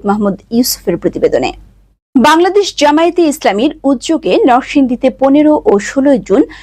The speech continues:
দুই দিনব্যাপী উপজেলা পর্যায়ের দায়িত্বশীলদের নিয়ে একটি গুরুত্বপূর্ণ শিক্ষা শিবির অনুষ্ঠিত হয়েছে। জেলার বিভিন্ন উপজেলার আমির, সেক্রেটারি এবং কর্মপরিষদ সদস্যবৃন্দ এই শিবিরে অংশগ্রহণ করেন। দায়িত্বশীল এই বৈঠকে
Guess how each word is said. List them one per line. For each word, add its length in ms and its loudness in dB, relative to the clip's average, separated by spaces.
দুই 200 6
দিনব্যাপী 460 2
উপজেলা 440 0
পর্যায়ের 460 0
দায়িত্বশীলদের 760 0
নিয়ে 160 2
একটি 200 -6
গুরুত্বপূর্ণ 560 2
শিক্ষা 380 -4
শিবির 280 -2
অনুষ্ঠিত 440 -4
হয়েছে। 320 2
জেলার 340 2
বিভিন্ন 280 0
উপজেলার 480 -2
আমির, 260 0
সেক্রেটারি 540 2
এবং 140 -2
কর্মপরিষদ 680 2
সদস্যবৃন্দ 580 -2
এই 140 2
শিবিরে 340 0
অংশগ্রহণ 460 -4
করেন। 200 0
দায়িত্বশীল 540 0
এই 80 0
বৈঠকে 440 -2